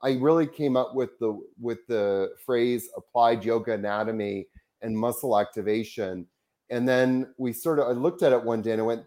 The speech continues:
"That's a yama." And then I kind of, like, started thinking about what a yama meant, like, in Sanskrit. And it means, like, it means kind of two things. It means, like, freedom, but the better definition is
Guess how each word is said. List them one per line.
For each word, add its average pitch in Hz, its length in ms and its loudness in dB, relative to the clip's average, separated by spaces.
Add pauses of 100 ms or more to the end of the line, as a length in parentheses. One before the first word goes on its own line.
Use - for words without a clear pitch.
(140)
"That's 147 280 0
a 175 60 -2
yama." 160 580 -2 (420)
And 139 520 4 (160)
then 143 220 0
I 160 80 2
kind 165 220 0
of, 147 100 2
like, 131 160 4
started 139 380 -2
thinking 202 340 -2
about 123 360 2
what 117 340 4 (100)
a 113 100 -2
yama 139 460 2
meant, 107 400 0 (100)
like, 113 360 -2
in 120 180 -6
Sanskrit. 131 680 0 (520)
And 135 140 0
it 143 120 0
means, 170 460 2
like, 135 420 4
it 151 80 -4
means 226 320 0
kind 160 200 -4
of - 100 0
two 143 200 -2
things. 113 360 -2
It 117 100 -8
means, 139 360 0 (180)
like, 117 240 0
freedom, 127 680 2 (560)
but 139 240 2
the 135 80 0
better 160 400 6
definition 117 760 2
is 107 160 -2